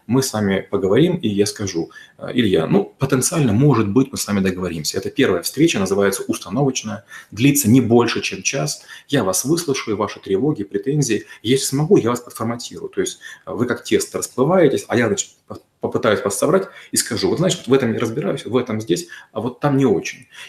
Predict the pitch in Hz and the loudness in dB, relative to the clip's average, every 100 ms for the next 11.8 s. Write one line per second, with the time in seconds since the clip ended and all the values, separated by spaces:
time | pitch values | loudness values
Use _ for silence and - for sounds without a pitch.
0 | - 120 127 123 - 139 139 101 - - | -4 0 2 0 -2 -4 0 0 0 -6
1 | - - - 156 160 - 120 123 113 104 | -10 -14 -4 -2 -2 -4 -6 -6 -8 -10
2 | 101 98 - 92 87 87 - 78 - _ | -8 -8 -6 -4 -4 -4 -6 -8 -10 _
3 | - - 104 110 90 87 87 - - - | -10 -6 -2 0 0 -2 -2 -4 -6 -10
4 | - - - _ 117 117 117 113 - 190 | -14 -20 -20 _ -6 -4 -4 -4 0 2
5 | 180 151 - 147 120 123 127 - 139 - | 2 0 0 2 2 2 0 0 0 0
6 | 110 - 151 135 117 123 127 123 113 110 | -2 0 -2 -2 -2 -2 0 -2 0 0
7 | 120 131 196 - 98 87 - - 76 - | 2 2 0 -4 -6 -10 -10 -12 -14 -20
8 | _ - - 135 - 107 98 - 101 139 | _ -4 0 0 0 0 -2 0 0 2
9 | 208 214 - - - 139 131 113 113 104 | 2 0 -10 -6 -2 2 2 2 0 0
10 | 101 - 156 160 147 143 135 - 127 123 | -2 -4 -4 0 2 2 0 -2 -2 0
11 | 156 143 110 - 117 117 90 - | -2 -2 -2 0 2 2 0 -6